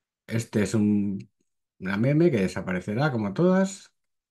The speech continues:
Sabemos algunas que ya lo están petando. C K B, esta hemos hablado de ella. Nervos, también está perfecto. Desde aquí están algunas que la estamos viendo.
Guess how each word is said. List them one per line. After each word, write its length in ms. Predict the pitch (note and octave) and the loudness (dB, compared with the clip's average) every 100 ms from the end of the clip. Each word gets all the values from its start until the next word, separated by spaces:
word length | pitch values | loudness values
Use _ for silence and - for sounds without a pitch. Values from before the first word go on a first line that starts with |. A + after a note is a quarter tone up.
| _ _ _ _ _ _ _ _ | _ _ _ _ _ _ _ _
Sabemos 460 | - B2+ F3 F3 | -2 4 6 6
algunas 360 | E3 C#3+ E3 F3 | 4 2 2 0
que 160 | B2+ A#2 | 0 -2
ya 160 | A#2+ | 0
lo 80 | A#2 | -4
están 240 | - A#2+ | -4 -6
petando. 480 | A2+ F#2+ - - - - - _ _ _ _ _ _ - | -6 -8 -8 -10 -12 -16 -20 _ _ _ _ _ _ -20
C 260 | - C3+ B2 | -6 -2 0
K 140 | A#2+ | 2
B, 320 | B2 F#3 G3 - | 4 4 2 -4
esta 320 | - A#2 A#2+ | -8 -6 -2
hemos 240 | G#2+ G#2 G2 | 0 0 -2
hablado 240 | G2+ G#2 | -4 -2
de 120 | B2+ | 0
ella. 340 | D#3 D#3 D3+ D3 D#3 | 0 0 -2 -4 -10
Nervos, 500 | A#2+ B2 B2+ D3 D3+ | -6 -4 -2 -2 -4
también 380 | - F#2+ G#2 G#2 | -6 -4 -4 -4
está 240 | F#2 G2+ F2 | -4 -6 -6
perfecto. 720 | E2+ D3 C#3+ - E3 E3+ - _ _ _ _ _ _ _ _ _ _ _ _ _ _ _ _ - _ - | -6 -4 -4 -2 -2 -2 -8 _ _ _ _ _ _ _ _ _ _ _ _ _ _ _ _ -20 _ 0
Desde 160 | G#2+ | 2
aquí 160 | A2+ D3+ | 4 4
están 260 | D3 D#3 | 4 4
algunas 280 | C#3 C#3+ C#3+ | 4 2 2
que 100 | - | 0
la 100 | A2 | -2
estamos 300 | G#2 B2 G2+ | 0 -2 -2
viendo. 240 | F2 E2+ | -4 -6